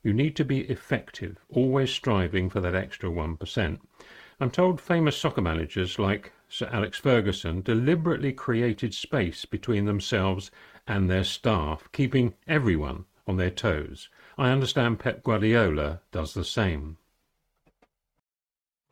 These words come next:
And to reinforce the point about not needing to be liked, may I tell you a true story which illustrates the emphasis my colleagues and I made in episode one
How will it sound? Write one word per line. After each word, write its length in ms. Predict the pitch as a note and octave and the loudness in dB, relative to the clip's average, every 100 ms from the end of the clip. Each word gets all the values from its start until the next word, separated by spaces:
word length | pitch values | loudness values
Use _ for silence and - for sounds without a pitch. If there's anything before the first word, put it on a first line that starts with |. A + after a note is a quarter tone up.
| _ _ | _ _
And 160 | D3+ B2+ | 0 2
to 100 | D3+ | 4
reinforce 600 | F#3+ F#3 D3 D#3+ A2 - | 6 4 4 2 2 0
the 80 | G2+ | -2
point 380 | A2+ F#2+ F#2+ | 2 2 2
about 380 | G2 G#2+ G#2 - | 2 2 2 2
not 280 | G2+ G#2 - | 2 2 2
needing 360 | G2+ F#2 F2 E2 | 2 4 2 0
to 100 | F#2 | 0
be 160 | F2+ | 0
liked, 460 | F2+ E2+ C#2+ - - | 2 2 0 -2 0
may 200 | C3+ F3+ | 2 2
I 60 | |
tell 240 | E3 C3+ A#2+ | 2 0 2
you 80 | A#2 | 2
a 60 | |
true 260 | - F3+ F3+ | 2 2 2
story 420 | - C2+ C#2+ D2+ | 0 -6 -6 -2
which 200 | F#2+ F#2+ | -2 2
illustrates 520 | A2+ G#2+ - A2 F#2 | 2 2 2 0 0
the 200 | G#2+ G2 | -2 0
emphasis 640 | C3+ D3 - E2+ D#2 D2 - | 2 2 0 -4 -4 -6 0
my 160 | F2+ | 0
colleagues 420 | F2+ G#2+ G2 F#2+ G#2+ | 0 0 0 0 0
and 120 | F2+ | 2
I 100 | F2+ | 2
made 320 | F2+ F2+ F2+ | 2 2 2
in 140 | G2+ | 2
episode 560 | F2 F2+ F2 F2+ D#2+ G2 | 2 0 -2 0 0 0
one 360 | D3+ D#2+ F2 | 2 2 0